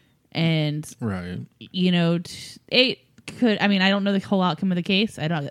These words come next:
Speaker 1: I'm, I am blind to this. Dave and Chad know what happened. I don't know. So, but I would think that they were newlyweds.
Speaker 2: Mm-hmm.
Speaker 1: You know,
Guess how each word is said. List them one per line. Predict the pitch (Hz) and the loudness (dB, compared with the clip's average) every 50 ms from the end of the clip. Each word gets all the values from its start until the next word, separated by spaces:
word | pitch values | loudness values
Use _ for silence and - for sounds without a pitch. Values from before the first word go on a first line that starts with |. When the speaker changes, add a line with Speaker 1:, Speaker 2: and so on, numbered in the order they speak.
| - 110 | -4 0
Speaker 1:
I'm, | - 196 220 226 220 - | 2 4 4 4 4 6
I | 185 220 254 | 8 8 8
am | 269 247 214 175 | 8 8 6 6
blind | 165 170 185 185 175 170 165 151 | 4 4 4 6 6 6 4 4
to | 143 135 | 2 0
this. | 127 104 90 - - | -2 -4 -8 -8 -10
Dave | 170 135 147 175 196 208 202 | -12 -6 0 2 2 2 2
and | 185 175 | 0 -2
Chad | - - 175 160 147 147 | -2 -2 0 0 0 -2
know | 139 123 92 | -2 -4 -2
what | 82 127 | -2 -2
happened. | 131 - - - - - | -4 -4 -6 -10 -10 -6
I | - 160 165 | -2 0 0
don't | 156 139 107 95 | 0 0 -2 -4
know. | 98 67 - - _ _ - - - - - - - - - - - - - - _ | -6 -8 -10 -12 _ _ -20 -20 -20 -20 -20 -20 -20 -20 -20 -20 -20 -20 -20 -20 _
So, | - - - 240 214 190 180 - - - - - - - - _ _ - - - _ - | -14 4 6 8 8 8 6 4 -2 -14 -20 -20 -20 -20 -20 _ _ -20 -20 -20 _ 2
but | 226 226 | 2 6
I | - 269 294 311 | 8 8 8 10
would | 277 220 214 202 | 8 6 4 6
think | 208 214 202 202 196 226 208 | 4 4 4 4 2 -2 2
that | 196 196 185 170 - - - - _ _ _ _ _ _ _ _ _ _ _ _ _ _ _ _ _ _ _ _ _ _ _ _ _ _ _ _ _ _ _ _ _ _ | 2 4 4 4 2 -2 -10 -20 _ _ _ _ _ _ _ _ _ _ _ _ _ _ _ _ _ _ _ _ _ _ _ _ _ _ _ _ _ _ _ _ _ _
they | 196 190 214 202 | 2 6 6 8
were | 196 190 190 | 8 8 8
newlyweds. | 185 185 185 190 185 180 165 156 143 139 131 131 139 165 185 196 - - - - - - _ _ _ _ _ _ _ _ _ _ _ _ _ _ - - _ _ _ _ | 8 8 10 10 10 10 8 8 6 4 4 2 0 -2 -2 -6 -8 -12 -18 -20 -20 -20 _ _ _ _ _ _ _ _ _ _ _ _ _ _ -20 -20 _ _ _ _
Speaker 2:
Mm-hmm. | 131 110 101 104 104 104 110 | -2 0 0 0 -4 -4 0
Speaker 1:
You | 165 170 170 165 | 2 4 4 6
know, | 160 156 147 147 143 143 143 143 143 143 147 147 165 | 6 6 6 6 6 6 6 6 4 4 4 2 0